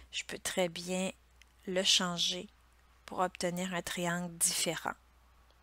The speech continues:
On peut servir aussi des formes dans un livre pour créer des dialogues, donc des paroles qui sont dites ou encore des pensées que les personnages, euh,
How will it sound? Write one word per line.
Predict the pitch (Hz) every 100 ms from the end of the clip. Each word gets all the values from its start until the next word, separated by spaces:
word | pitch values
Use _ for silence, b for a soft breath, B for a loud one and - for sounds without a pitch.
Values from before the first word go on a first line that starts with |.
| - - _ - B B B B B - - - -
On | 208
peut | - 226
servir | - 196 214 226
aussi | 220 - 214
des | 214
formes | 220 - 240 247 240
dans | 208 208
un | 190
livre | 185 214 254 -
pour | - 233 -
créer | - 202 214
des | 202
dialogues, | 180 185 185 170 170 165 175 - -
donc | 175 185 180
des | 175 180 170 B B B -
paroles | 185 175 180 180 180 -
qui | -
sont | 185 175
dites | 160 180 247 -
ou | 202
encore | 190 - 190 190
des | 190
pensées | 196 196 180 180 - 202
que | -
les | 180
personnages, | 180 - 175 175 170 180 185
euh, | - 85 -